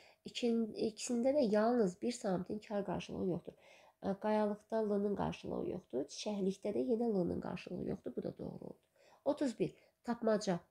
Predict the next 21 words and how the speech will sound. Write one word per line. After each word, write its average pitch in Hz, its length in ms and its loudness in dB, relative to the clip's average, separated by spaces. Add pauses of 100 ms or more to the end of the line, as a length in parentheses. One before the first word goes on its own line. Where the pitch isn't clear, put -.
(120)
Necə 226 220 4
tələffüz 311 340 4
olunur? 170 320 2
Olduğu 214 400 6
kimi. - 200 -6 (280)
Tapmaca. 175 480 -4 (720)
Düzəltmək 190 400 2
isimdir 220 520 4 (200)
və, 233 160 4 (480)
e, 185 80 6 (880)
bizdən 220 400 2 (440)
düzgün 180 360 4
istəyir. - 280 -8 (340)
İki 262 260 -6
kar, 247 240 0
iki - 160 -10
cingiltili 196 440 2
samit 175 460 -4
var. 185 100 -20 (800)
T 277 420 2 (100)
kar, 226 260 2